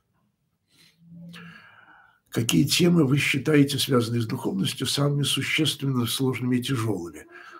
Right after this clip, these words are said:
Да, в общем, любая тема сложная и тяжёлая, э, потому что даже если мы заговорим о спичках, то мы выйдем всё равно к творению мира, к тайнам любви.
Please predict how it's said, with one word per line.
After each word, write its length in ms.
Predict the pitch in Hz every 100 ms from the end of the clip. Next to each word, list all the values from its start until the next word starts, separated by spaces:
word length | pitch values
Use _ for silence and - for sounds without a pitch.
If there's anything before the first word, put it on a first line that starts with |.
| - - - _ _ - - - 180
Да, 120 | 117 147
в 60 |
общем, 280 | - - 233
любая 340 | 254 254 262 190
тема 340 | - 139 117
сложная 760 | - 127 131 107 117 117 95 -
и 80 | 123
тяжёлая, 600 | 139 117 123 107 98 90 - - - - _ _ -
э, 300 | 123 120 117 113
потому 380 | 127 131 156 175
что 420 | - 165 151 156 - _
даже 340 | 139 165 139 151
если 220 | - 151
мы 100 | 143
заговорим 480 | 123 131 139 151 139
о 60 |
спичках, 760 | - - 247 - - - - _ _ _ _ - - - - - _ _
то 120 | 127
мы 140 | 131
выйдем 640 | 120 156 185 - 165 160 -
всё 180 | - 123
равно 260 | 123 160
к 80 | 165
творению 460 | 110 117 123 117 113
мира, 260 | 156 151
к 80 | 139
тайнам 360 | 113 110 107 104
любви. 440 | 95 92 143